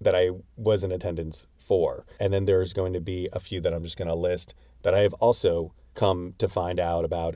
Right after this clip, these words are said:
and, and also love. I was seeing a lot of Disco Biscuits, I think, this year. I did, I did a pretty good job.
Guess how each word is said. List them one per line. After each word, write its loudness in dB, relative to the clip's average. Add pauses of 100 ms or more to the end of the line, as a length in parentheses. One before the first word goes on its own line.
and, -4
and -6
also -2
love. -6 (400)
I 8
was 6
seeing 2 (100)
a 4
lot 4
of -2
Disco -2
Biscuits, -2
I 2
think, -2
this -6
year. 2
I 0
did, -2
I 0
did 0
a 0
pretty -2
good 0
job. 0